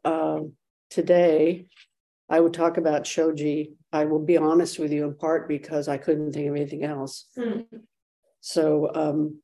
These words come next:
Speaker 1: we'll, I'll try to do this. And, uh, yeah, so here we go. So birth and death, Shoji. Shoji means in Japanese, birth and death, and it's a fascicle from Dogen Shobogenzo, which means the true Dharma eye.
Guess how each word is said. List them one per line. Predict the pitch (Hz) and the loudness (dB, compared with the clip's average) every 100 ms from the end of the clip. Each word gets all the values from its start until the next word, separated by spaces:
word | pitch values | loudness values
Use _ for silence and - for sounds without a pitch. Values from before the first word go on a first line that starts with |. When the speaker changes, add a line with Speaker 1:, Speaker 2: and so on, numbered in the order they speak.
| _ _ _ _ _ _ | _ _ _ _ _ _
Speaker 1:
we'll, | 165 160 156 147 156 - _ _ _ | 2 4 4 2 -2 -14 _ _ _
I'll | 160 156 | -4 -2
try | - 165 151 | 0 0 2
to | 147 | 0
do | 143 165 165 | 0 4 4
this. | 151 151 226 - - _ _ _ _ _ _ _ _ _ - | 6 4 2 0 -12 _ _ _ _ _ _ _ _ _ -4
And, | 160 156 156 151 | 0 2 2 2
uh, | 151 151 147 151 - | 2 2 0 -4 -6
yeah, | 175 233 240 135 120 _ | -2 0 0 -4 -8 _
so | - 185 175 | 2 6 6
here | 196 | 6
we | 202 190 | 4 6
go. | 233 160 123 - _ _ _ | 4 4 0 -8 _ _ _
So | - 190 175 | 4 8 8
birth | 170 196 202 | 10 6 8
and | 214 | 6
death, | 196 202 147 127 - _ | 8 6 4 -4 -14 _
Shoji. | - 208 190 165 135 - _ _ | 2 6 6 4 -2 -8 _ _
Shoji | - 180 170 175 | 4 6 6 6
means | 170 160 160 202 - - | 6 6 4 2 -4 -6
in | 151 | 0
Japanese, | 156 151 165 165 190 | 0 2 2 0 0
birth | 180 151 151 | -2 -4 -4
and | 165 | -4
death, | 151 143 151 | 0 0 0
and | 160 160 | -2 -2
it's | 151 - | -4 -8
a | 151 | -6
fascicle | 147 151 147 - 170 170 | -4 -4 -6 -2 -2 0
from | 151 143 139 | -2 -2 -2
Dogen | 147 147 147 | -2 -2 -6
Shobogenzo, | 147 151 151 139 139 139 147 170 | -4 -6 -4 -2 -2 -2 -2 -2
which | 165 165 | -2 -2
means | 160 147 139 - - - | -4 -2 -4 -8 -16 -10
the | 151 | -10
true | - 151 143 - | -6 -6 -6 -4
Dharma | 147 139 135 135 - | -4 -4 -4 -6 -4
eye. | 170 156 | -4 -4